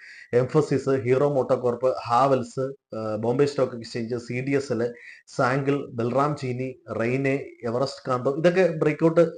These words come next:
ആയിട്ട് നിൽക്കുന്ന സ്റ്റോക്കുകളാണ്. അപ്പോൾ നിങ്ങൾക്ക് പറ്റുന്ന, നിങ്ങൾ സ്ഥിരമായി യൂസ് ചെയ്യുന്ന ടെക്നിക്കൽ ഫണ്ടമെന്റൽ ടൂൾസ് ഉപയോഗിച്ച് ഇത്തരം സ്റ്റോക്കുകളെ കൃത്യമായി അനലൈസ് ചെയ്യാൻ, ചെയ്തതിന് ശേഷം, ആ, കൃത്യമായ ഒരു പൊ-, പൊസിഷൻ സൈസിങ്ങോടുകൂടി മാത്രം ഇത്തരം സ്റ്റോക്കുകൾ എൻ്റർ ചെയ്യുക. എൻ്റർ ചെയ്യുന്നതിന് മുമ്പ് തീർച്ചയായിട്ടും നിങ്ങളുടെ ഒരു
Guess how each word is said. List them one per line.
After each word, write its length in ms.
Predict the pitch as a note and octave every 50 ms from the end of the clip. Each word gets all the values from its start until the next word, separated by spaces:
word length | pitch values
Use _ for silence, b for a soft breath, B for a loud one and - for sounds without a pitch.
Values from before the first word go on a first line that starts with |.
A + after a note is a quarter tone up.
| - - - - - - _ - - - - - -
ആയിട്ട് 300 | C#3 C#3 C#3 D3+ D3 C#3
നിൽക്കുന്ന 340 | C3 C#3 D3 C#3+ D3+ - -
സ്റ്റോക്കുകളാണ്. 540 | B2 - - B2+ A#2+ A#2+ C#3 B2+ G2+ F2+ F2+
അപ്പോൾ 460 | F#2 - - - - - - C#3+ E3 E3
നിങ്ങൾക്ക് 420 | D#3 D3 D#3 E3 E3 E3 - F3+
പറ്റുന്ന, 400 | D#3+ C#3+ - - D3 D3+ E3+ F3
നിങ്ങൾ 380 | D#3 C#3 C3+ D3 D#3 E3 D#3 D3 - D3
സ്ഥിരമായി 420 | - - C#3 B2+ C3 C#3 C#3+ D3
യൂസ് 240 | C#3+ C3+ C#3 C#3 C#3
ചെയ്യുന്ന 280 | - C#3+ C#3 C3+ C#3 C3+
ടെക്നിക്കൽ 460 | A#2+ - A#2 A#2 A#2+ B2 A#2+ C3+ C3+
ഫണ്ടമെന്റൽ 540 | C3 B2+ A#2+ A#2+ A#2 B2 B2 B2 B2+ C3+ C3 _ - -
ടൂൾസ് 280 | B2 A#2+ B2+ C3+ - C3
ഉപയോഗിച്ച് 360 | A#2 A#2+ A#2+ B2 A#2+ B2 D3+
ഇത്തരം 260 | C3 - - B2 C3
സ്റ്റോക്കുകളെ 480 | - - C3+ B2+ A#2+ B2 B2 B2 B2 B2 - -
കൃത്യമായി 380 | A2 - C#3+ C3+ C#3 C#3 C#3+ C#3
അനലൈസ് 380 | A#2 A2 A#2 B2 C3 C3+ C3
ചെയ്യാൻ, 220 | - C3+ C3 B2+ A#2 - - -
ചെയ്തതിന് 320 | A2+ G#2+ A2 A2+ B2 C3 C3
ശേഷം, 360 | - A#2+ A2 G#2 - E3+ - - B B B B B B B B D3+
ആ, 120 | C#3+ C#3
കൃത്യമായ 440 | C#3 - D3 D3 - F#3+ F3+ F#3 F#3
ഒരു 120 | E3+ E3
പൊ-, 340 | D#3+ D#3+ D3 D3 C#3 C#3 - -
പൊസിഷൻ 400 | C#3 - - D#3+ - F3+ F3 E3+
സൈസിങ്ങോടുകൂടി 640 | E3 D3 C3+ C3+ C3+ D3 C#3+ D3 D3 D3 D3 D3
മാത്രം 300 | C3 B2+ B2 B2+ - C3+
ഇത്തരം 460 | C3 A#2+ - _ - C3 B2 A#2+ A#2+ -
സ്റ്റോക്കുകൾ 540 | - - B2 A2 A2 - B2+ C3 C3 B2+
എൻ്റർ 320 | - - G2+ G#2 A2 C3 C3+
ചെയ്യുക. 280 | B2 A2 G#2+ G2+ G2 G2+ A2
എൻ്റർ 180 | A2 A#2+ C3+
ചെയ്യുന്നതിന് 300 | D3 C#3 B2+ C3 C3 C3+
മുമ്പ് 160 | C3 C3 A#2
തീർച്ചയായിട്ടും 440 | A#2 A#2+ A#2+ - C#3+ C3 B2 B2 B2+
നിങ്ങളുടെ 240 | A#2+ A2+ A#2+ A#2+ A#2+
ഒരു 160 | A#2+ B2 C3